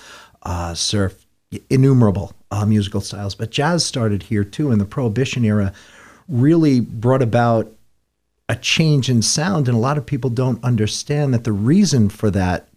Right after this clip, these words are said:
to a degree, was because well, obviously speakeasies with, uh, you know, homemade whiskey, et cetera, but also a lot of jazz musicians and a lot of jazz fans tended to use marijuana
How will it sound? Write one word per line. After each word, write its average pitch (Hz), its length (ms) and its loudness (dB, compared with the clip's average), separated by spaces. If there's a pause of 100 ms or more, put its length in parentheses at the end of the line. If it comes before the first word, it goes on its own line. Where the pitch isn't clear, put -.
to 151 160 0
a 131 40 4
degree, 113 680 -2 (600)
was 127 300 2
because 135 880 0 (300)
well, 92 300 -2
obviously 104 400 0
speakeasies 101 800 0
with, 98 240 0
uh, 90 240 0
you 92 120 0
know, 85 120 0
homemade 98 400 2
whiskey, 110 320 -2
et 80 80 -6
cetera, 87 320 -4 (540)
but 135 220 2
also 160 460 0 (440)
a 117 80 2
lot 117 240 0
of 135 120 0
jazz 131 400 0
musicians 117 760 2
and 104 80 2
a 98 40 2
lot 113 220 2
of 98 120 0
jazz 113 360 2
fans 139 440 0
tended 131 300 0
to 135 100 -2
use 127 140 0
marijuana 117 600 0